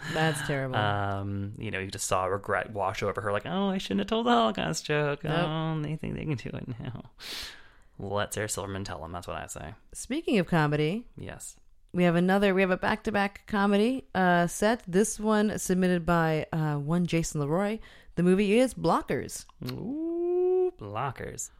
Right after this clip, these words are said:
Speaker 1: Blockers, Blockers, Blockers. Uh, the other of my two studio comedies on my list this year. Uh, this one being directed by Kay Cannon, who I'm a longtime fan of from her work on Thirty Rock and the Pitch Perfect movies, or at least the first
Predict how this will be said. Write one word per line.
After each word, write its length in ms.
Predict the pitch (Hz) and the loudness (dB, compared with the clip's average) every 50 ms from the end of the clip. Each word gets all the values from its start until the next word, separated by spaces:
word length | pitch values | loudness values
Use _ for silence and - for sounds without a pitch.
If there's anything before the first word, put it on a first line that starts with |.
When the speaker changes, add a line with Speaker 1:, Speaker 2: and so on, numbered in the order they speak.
| - - - | -18 -10 -6
Speaker 1:
Blockers, 640 | 117 117 123 139 160 175 - 170 170 170 170 165 | -4 -2 -2 -2 -2 -2 -2 -2 -2 -2 -2 -4
Blockers, 400 | - - 120 127 127 113 123 117 113 | -4 -2 -2 -2 -2 -2 -4 -4 -2
Blockers. 560 | 113 110 104 107 104 110 104 104 107 104 - | 0 0 0 0 0 0 0 0 -2 -2 -2
Uh, 420 | - 110 110 113 113 117 117 117 117 | -2 0 2 4 4 4 4 2 2
the 100 | 117 135 | 2 0
other 320 | 117 120 135 139 143 151 131 | 0 0 2 2 2 2 2
of 240 | 131 135 135 - | 2 0 0 -2
my 240 | 143 131 131 135 139 139 | -2 -2 0 0 -2 -2
two 560 | - - - 143 139 143 147 147 151 156 143 | -4 -4 -4 -2 0 0 0 0 -2 -2 -4
studio 280 | - - - 147 160 160 | -6 -6 -2 -2 -2 -2
comedies 540 | 160 165 165 214 254 - - - - - - | -2 -2 -4 -4 -2 -4 -4 -6 -6 -6 -4
on 140 | 90 117 120 | -4 -2 -2
my 140 | 123 123 127 | -2 -2 -2
list 260 | 131 156 180 - - | -4 -6 -6 -6 -6
this 240 | 90 - - - - | -6 -6 -6 -6 -8
year. 260 | - - - - - - _ _ _ _ _ _ _ _ - - - - | -8 -8 -8 -10 -12 -14 _ _ _ _ _ _ _ _ -20 -20 -10 -4
Uh, 580 | 120 110 107 110 110 107 104 104 104 104 107 107 | -2 0 2 2 2 2 2 2 2 0 0 2
this 280 | 113 117 113 113 - | 2 2 2 0 -2
one 680 | 113 110 110 110 110 107 110 107 110 110 110 113 - 110 | -4 -2 0 2 2 2 2 2 0 0 -2 -2 -4 -4
being 260 | 113 110 110 110 110 | -4 -2 -2 -2 -2
directed 320 | 107 113 110 104 - 113 101 | -2 -2 -2 -4 -4 -6 -6
by 160 | 104 101 104 | -4 -6 -6
Kay 300 | - - - 107 101 90 | -6 -8 -8 -6 -8 -8
Cannon, 800 | - - - 185 190 196 196 190 190 190 190 190 190 185 180 - - - - - | -8 -6 -2 0 0 2 2 2 2 2 2 2 2 0 -2 -4 -10 -16 -14 -8
who 260 | - 113 107 104 104 104 | -6 -6 -4 -4 -4 -4
I'm 120 | 98 95 | -4 -6
a 80 | - 123 | -4 -2
longtime 400 | 160 175 180 185 - 170 160 147 | 0 0 2 0 0 -2 -2 -2
fan 200 | 139 135 135 135 | -2 -2 -2 -2
of 100 | 131 - | -2 -4
from 100 | 123 107 | -4 -4
her 100 | 104 101 | -2 -2
work 200 | 104 101 - - | -2 -2 -2 -4
on 140 | 85 82 | -8 -6
Thirty 260 | - 143 143 143 139 131 | -4 -4 -4 -4 -4 -4
Rock 480 | 123 123 123 123 120 120 120 113 - - - | -2 -2 -2 0 0 -2 -2 -4 -8 -12 -10
and 400 | 113 101 98 95 95 92 95 92 | -8 -6 -6 -6 -6 -6 -6 -8
the 60 | 87 | -8
Pitch 260 | - - - - - | -10 -10 -10 -10 -8
Perfect 480 | - - 151 151 - - 139 135 - - | -4 -2 -2 -2 -2 -4 -6 -6 -4 -2
movies, 320 | 139 135 123 131 127 117 | -2 -2 -2 -2 -4 -4
or 80 | 107 95 | -4 -4
at 60 | 98 | -6
least 180 | 87 87 - - | -6 -6 -8 -10
the 60 | - | -6
first 360 | - 135 123 123 - - | -4 -2 -2 -2 -4 -8